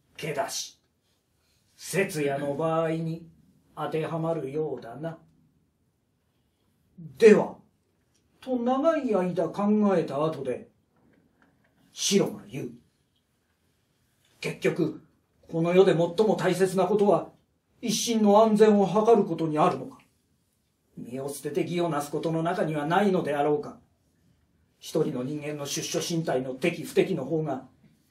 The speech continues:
天下創生の安危ということよりも大切なのであろうか。というのは、今の節也がもし、眼前の乱林に瀕縮して、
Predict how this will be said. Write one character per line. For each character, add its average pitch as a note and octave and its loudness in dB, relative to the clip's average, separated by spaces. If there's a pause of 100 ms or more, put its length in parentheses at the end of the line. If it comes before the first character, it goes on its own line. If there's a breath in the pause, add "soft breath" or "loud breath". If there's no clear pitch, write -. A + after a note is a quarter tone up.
(240)
天 G3+ 2
下 E3 2
創 F3+ 4
生 F#3 2
の F3 8
安 G3+ 4
危 - -6
と E3 2
い F#3 2
う G3 -2
こ G#3 0
と G#3 2
よ G3+ 6
り F3 6
も D#3 -2
大 G#3+ 0
切 A#3 0
な A#3 4
の A#3 2
で E3+ 2
あ E3 2
ろ F#3+ 6
う F#3+ 8
か。 - -12 (1080)
と A#3 -10
い A3 -2
う C4 0
の G3+ 0
は、 F3 -2 (760)
今 C4+ 0
の G3 2
節 B3 0
也 F3 4
が F3 -2
も B3+ 2
し、 F3+ -4 (320)
眼 G#3+ 8
前 G#3 6
の G3 4
乱 G#3 6
林 G3+ 4
に G3 2
瀕 G#3+ 0
縮 - -4
し - -8
て、 G3 0